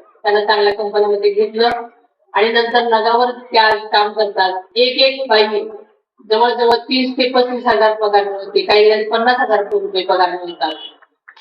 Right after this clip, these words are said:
तर मला सांगायला आपल्या सगळ्यांना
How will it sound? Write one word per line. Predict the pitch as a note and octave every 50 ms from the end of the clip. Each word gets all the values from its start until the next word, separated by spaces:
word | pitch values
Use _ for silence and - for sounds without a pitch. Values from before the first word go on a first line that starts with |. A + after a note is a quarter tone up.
| _ _ _ _ _ _
तर | B3 B3+
मला | C4 C4 B3+ C4+ C#4 C#4
सांगायला | C#4+ C#4 C4+ C4+ C#4 C#4+ D4 D4 D4+ D4+ - - - - - - - - - - - - - - - - - - - - - - - - - - - - - - -
आपल्या | - A3+ - C4+ C#4
सगळ्यांना | C#4+ D4 C#4 C#4 C#4 C#4+ D4+ D4+ C#4+ C4+